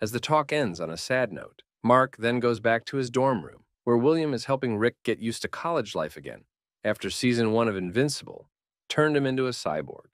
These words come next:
Donald is also there to help Rick on behalf of the G D A. Mark says something about how Rick looks the same after William and Rick leave.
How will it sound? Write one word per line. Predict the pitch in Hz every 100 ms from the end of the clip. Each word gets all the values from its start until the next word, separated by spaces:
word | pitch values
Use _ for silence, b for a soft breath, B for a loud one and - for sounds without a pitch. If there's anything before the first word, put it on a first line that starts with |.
| -
Donald | 117 127 117
is | 95
also | 98 104 -
there | 98
to | 95
help | 90 98 -
Rick | 95 98
on | 92
behalf | 87 101 101
of | 92
the | 90
G | 87 110 120
D | 127
A. | 131 - _ _ -
Mark | 107 123 117
says | - 110
something | - 104 98 107
about | 98 92
how | 104
Rick | 101 107 107
looks | 110 104
the | - 107
same | - 143 101 73
after | 73 - 87
William | 95 98 90
and | 82
Rick | 92 117
leave. | 76 57 50 _